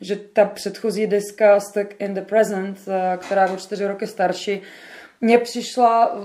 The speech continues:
trošku lepší v tom, že možná mi ty skladby přišly jako rozmanitější. Tady jako ten malinký nedostatek, co bych jako eh, řekla k této desce, že možná už ke konci začínám být trošku unavená, že ty nálady mi přijdou podobné a že bych jako, eh,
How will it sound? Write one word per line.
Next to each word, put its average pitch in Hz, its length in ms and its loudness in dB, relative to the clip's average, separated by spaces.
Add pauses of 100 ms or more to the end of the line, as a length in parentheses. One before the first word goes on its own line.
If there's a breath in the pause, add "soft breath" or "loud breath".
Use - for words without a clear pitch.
trošku 226 380 -4
lepší 220 300 2
v - 60 -8
tom, 226 200 -6
že 302 100 -8
možná 226 280 -4
mi 226 100 -4
ty 220 100 -10
skladby 214 320 -4
přišly 214 380 -2
jako 214 520 0
rozmanitější. 185 760 -6
Tady 190 200 -2
jako 208 200 2
ten 214 240 -8 (120)
malinký 208 380 -4
nedostatek, 202 600 -6
co 202 120 -12
bych 196 240 -8
jako 202 380 -2 (640 loud breath)
eh, 196 140 2
řekla 208 340 4
k 208 80 -6
této 202 300 4
desce, 202 480 0
že 208 200 2 (540 loud breath)
možná 208 280 2
už 233 80 -2
ke 226 120 -4
konci 220 300 -4
začínám 214 360 -2
být 214 100 -4
trošku - 300 -6
unavená, 170 500 -2
že 175 100 -8
ty 202 120 -4
nálady 190 400 0
mi 190 100 -8
přijdou 196 340 -4
podobné 190 640 -2
a 190 120 -2
že 180 140 -6
bych 180 220 -8
jako, 185 680 -2
eh, 175 500 -6